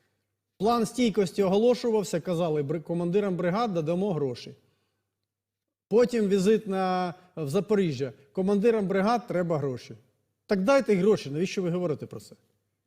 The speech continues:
Це ж не мова не йде. Ви дайте хоча б тим, хто зараз, Курахова і Покровськ, хоча б туди дайте. Одні пусті балачки,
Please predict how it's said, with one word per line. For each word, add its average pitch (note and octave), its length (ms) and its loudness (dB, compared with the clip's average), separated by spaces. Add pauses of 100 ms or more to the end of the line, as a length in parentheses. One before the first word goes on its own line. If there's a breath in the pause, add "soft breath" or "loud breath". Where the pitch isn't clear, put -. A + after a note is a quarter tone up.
(520)
Це G3 120 -2
ж E3+ 80 -2
не A3+ 80 2
мова A3+ 260 4
не A#3 100 4
йде. G#3+ 220 4
Ви D#3+ 120 -4
дайте G#3+ 260 -2
хоча G#3 300 0
б E3+ 100 -6
тим, B3 200 0
хто F3 220 -2
зараз, E3+ 420 0
Курахова F3+ 640 0
і E3+ 180 0
Покровськ, G3+ 540 -2 (300 soft breath)
хоча G#3+ 260 -2
б G3+ 80 -10
туди A3+ 320 0
дайте. D3+ 360 -2 (2250)
Одні F3 240 -2
пусті A3+ 440 0
балачки, G3+ 760 0